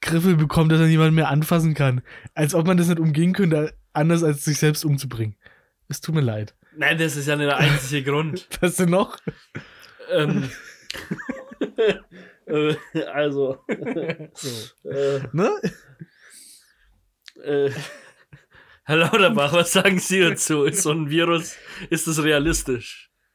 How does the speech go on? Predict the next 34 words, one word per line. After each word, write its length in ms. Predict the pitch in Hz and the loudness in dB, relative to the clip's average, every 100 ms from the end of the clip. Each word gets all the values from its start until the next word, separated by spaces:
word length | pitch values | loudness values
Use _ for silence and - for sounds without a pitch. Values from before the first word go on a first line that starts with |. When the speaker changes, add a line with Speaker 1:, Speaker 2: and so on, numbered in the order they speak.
| _ _ _ _ _ - - - - - _ _ _ - | _ _ _ _ _ -16 -14 -14 -16 -20 _ _ _ -8
Speaker 2:
Er 120 | 147 | -4
ist 80 | 156 | 0
leider 200 | 139 147 | 2 2
schon 220 | 147 139 127 | 2 0 -2
weg. 200 | 127 123 | -2 0
Er 100 | 165 | 2
Speaker 1:
Äh, 40 | |
Speaker 2:
sitzt 340 | 160 185 180 | 2 2 4
leider 200 | 165 160 165 | 4 4 4
Speaker 1:
äh, 40 | |
Speaker 2:
schon, 300 | 185 170 151 | 4 2 2
er 120 | 156 | -2
sitzt 260 | 139 165 139 | 0 0 2
Speaker 1:
war 200 | 143 165 | 4 6
Speaker 2:
leider 100 | 165 | 4
schon 200 | 156 131 | 2 0
bei 120 | 123 | -2
Lanz. 200 | 117 117 | 0 2
Speaker 1:
leider 260 | 156 160 160 | 2 4 2
zu 160 | 170 | -2
keiner 280 | 160 165 156 | -2 0 0
Stellungnahme 540 | 143 - 160 151 143 139 | -2 -2 -2 0 0 0
mehr 140 | 135 | -2
bereit. 340 | 123 110 120 123 - - - | -4 -6 -6 -8 -14 -20 -12
Ja, 340 | - 139 156 156 _ - | -2 0 0 -4 _ -6
also 220 | 147 147 | -4 -4
für 100 | 147 | -2
mich 200 | 165 170 | -2 -2
ist 160 | 151 - | -4 -4
ganz 240 | 135 147 | -4 -4
klar 160 | 135 127 | -4 -4
der 120 | 127 | -4
Kandidat 540 | 117 117 107 113 113 - _ - | -8 -10 -8 -10 -10 -18 _ -12
Dune. 280 | 113 110 | -10 -10